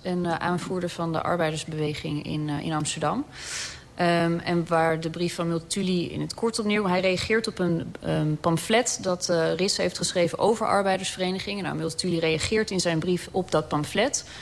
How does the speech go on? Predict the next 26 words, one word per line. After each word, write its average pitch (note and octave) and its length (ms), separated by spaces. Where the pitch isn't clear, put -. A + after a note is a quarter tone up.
Zegt, - 300
"Nou D#3 120
ja, C#3 60
ik C#3 80
geloof F#3+ 280
niet G#3 160
zo F#3+ 140
in F#3 60
die F3 100
arbeidersverenigingen... E3 920
want D#3 180
jouw D3 200
werkgever D#3 580
kan D#3 180
er D#3 60
ook F#3 120
niks F#3+ 240
aan F3+ 80
doen... E3 180
dat D#3 160
hij - 80
in D#3 80
een D3+ 80
kapitalistische D3+ 800
samenleving, D3 720
eh, C#3+ 160